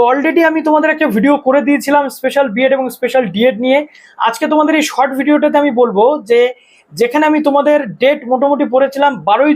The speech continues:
জুলাই, সেই ডেটটা কিন্তু বেড়ে গেছে, পঁচিশে জুলাই পর্যন্ত ডেট কিন্তু রয়েছে। যারা যারা এখনো পর্যন্ত স্পেশাল বিএড বা স্পেশাল ডিএড এ অ্যাডমিশন নিতে চাইছো, তাদের জন্য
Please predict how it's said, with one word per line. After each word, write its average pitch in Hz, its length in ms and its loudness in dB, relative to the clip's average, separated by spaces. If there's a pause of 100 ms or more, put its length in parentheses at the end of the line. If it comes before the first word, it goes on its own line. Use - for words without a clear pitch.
জুলাই, 240 260 0
সেই 220 160 -2
ডেটটা 233 300 0
কিন্তু 254 220 -4
বেড়ে 247 220 2
গেছে, 185 220 -2 (500)
পঁচিশে 311 340 2 (100)
জুলাই 302 300 0
পর্যন্ত 302 280 0 (160)
ডেট 269 260 0
কিন্তু 269 260 -4
রয়েছে। 247 280 2 (140)
যারা 240 220 2
যারা 285 140 2 (100)
এখনো 269 260 -6
পর্যন্ত 269 260 -2 (100)
স্পেশাল 247 360 -2
বিএড 240 200 0
বা 262 60 0 (100)
স্পেশাল 240 260 0 (140)
ডিএড 240 260 0
এ - 20 2 (180)
অ্যাডমিশন 214 500 -4
নিতে 240 160 -2 (100)
চাইছো, 254 340 0 (560)
তাদের 254 260 0
জন্য 311 120 2